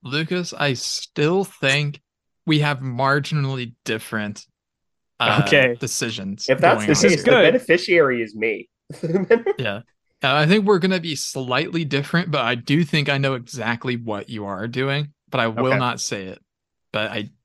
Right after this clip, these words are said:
Speaker 1: I think I'm on to you, and I'm gonna have a lot of overlap with you, but it's for a completely different reason that's much dumber than yours.
Speaker 2: Okay.
Speaker 1: So,
Speaker 2: <laughs>
Speaker 1: with
Speaker 2: Don't say that. Don't say that. You c-, it's okay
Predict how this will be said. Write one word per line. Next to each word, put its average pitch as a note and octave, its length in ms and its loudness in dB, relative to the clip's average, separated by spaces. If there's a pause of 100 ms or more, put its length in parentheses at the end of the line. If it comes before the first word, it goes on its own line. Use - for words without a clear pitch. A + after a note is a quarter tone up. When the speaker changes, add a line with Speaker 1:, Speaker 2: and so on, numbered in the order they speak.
(200)
Speaker 1:
I A#2+ 100 -8
think C3+ 200 -2
I'm C3+ 140 2
on B2+ 260 -2
to B2 60 -6
you, A#2+ 360 -6 (140)
and A2+ 360 0 (260)
I'm A#2 100 -6
gonna A#2+ 140 -2
have A#2+ 100 0
a - 40 2
lot A2 100 -2
of G2 100 -10
overlap D3 500 -4
with F3 200 -6
you, F#3 260 -2 (180)
but B2+ 260 0
it's B2+ 100 -4
for D3 120 0
a B2+ 40 0
completely C3 680 -4
different A2 320 -8
reason G#2+ 300 -6
that's - 180 -6
much A2+ 400 -4
dumber F#2 360 -12 (160)
than A#2+ 180 -4
yours. G2+ 260 -6
Speaker 2:
Okay. A#2 300 -4 (180)
Speaker 1:
So, G#2 280 -6 (220)
Speaker 2:
<laughs> - 1000 -6
Speaker 1:
with C3+ 240 4
Speaker 2:
Don't A#3+ 200 6
say A#3 240 6
that. F#3 360 4 (360)
Don't G#3 160 4
say G#3+ 160 4
that. F3 300 2
You F#3+ 200 0
c-, - 80 -4
it's G3+ 180 0
okay G3+ 540 2